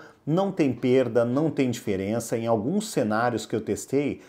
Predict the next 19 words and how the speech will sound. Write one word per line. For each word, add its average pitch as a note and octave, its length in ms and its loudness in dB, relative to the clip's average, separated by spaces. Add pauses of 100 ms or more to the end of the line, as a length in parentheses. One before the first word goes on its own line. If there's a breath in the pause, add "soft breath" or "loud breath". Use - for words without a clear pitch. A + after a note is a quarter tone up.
(160 loud breath)
as G#2+ 200 -6
fotos C3 360 -4
ficaram C#3+ 520 -4
sim - 440 -6
melhores D#3+ 680 2
do D#3 100 -4
que D#3+ 120 -6
o - 20 -4
modelo C3+ 340 0
do B2+ 80 -4
ano C3 160 -4
passado, B2+ 580 -2 (260 loud breath)
que D3 100 -6
tinha A#2 320 -4
um B2+ 60 -2
zoom C3 240 -2
ótico G#2+ 360 -2
maior. B2 520 0 (340 loud breath)
Aqui - 480 -2